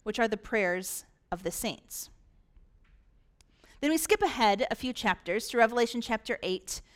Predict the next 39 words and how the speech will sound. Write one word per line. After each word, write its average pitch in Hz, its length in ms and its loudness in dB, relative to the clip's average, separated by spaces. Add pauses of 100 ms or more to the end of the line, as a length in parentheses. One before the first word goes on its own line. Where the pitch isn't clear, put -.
(200)
verse 233 300 2
three, 165 320 -4
and 202 100 -2
we 226 100 2
read, 247 200 0
"Another 339 560 4
angel 190 420 0
who 254 120 -6
had 254 200 4
a 226 80 4
golden 240 420 4
censer 202 400 -2
came 262 340 -2
and 247 140 -2
stood 214 260 -2
at - 180 -4
the 196 120 -8
altar. 220 400 0 (420)
He 330 220 4
was 403 220 10
given 269 340 6
much 294 360 6
incense 320 500 0
to - 120 -4
offer 196 260 2
with 208 100 0
the 220 80 0
prayers 262 320 4
of 277 80 2
all 214 140 6
the 208 80 4
saints 180 380 -4
on 233 120 2
the 226 80 4
golden 269 380 0
altar 196 360 0
before 190 340 -2
the 190 100 -4
throne. 208 400 -2